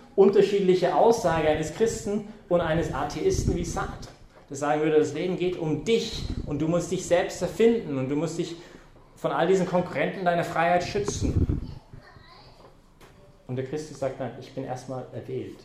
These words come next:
ich bin erwählt. Ich muss mich nicht selbst erfinden, Gott sei Dank. Ich muss mich nicht selbst schaffen, Gott sei Dank. Durch Leistung und was auch immer, Anerkennungssucht und durch sein Blut haben wir die Erlösung, die Vergebung der Sünden.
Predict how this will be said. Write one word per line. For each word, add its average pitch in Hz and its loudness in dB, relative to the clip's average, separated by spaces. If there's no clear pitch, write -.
ich - -16
bin 127 -8
erwählt. 117 -10
Ich - -14
muss 135 -6
mich 135 -8
nicht 123 -6
selbst - -8
erfinden, 104 -16
Gott - -16
sei - -18
Dank. 87 -18
Ich - -16
muss 135 -2
mich 131 0
nicht 127 -2
selbst 117 -8
schaffen, 127 -6
Gott 110 -10
sei 104 -16
Dank. 92 -16
Durch - -18
Leistung 95 -12
und 87 -16
was 101 -18
auch 90 -20
immer, 92 -14
Anerkennungssucht 104 -10
und 90 -18
durch 143 0
sein 175 4
Blut 214 4
haben 180 0
wir 190 8
die 175 4
Erlösung, 170 4
die 160 0
Vergebung 160 -2
der 151 2
Sünden. 120 -6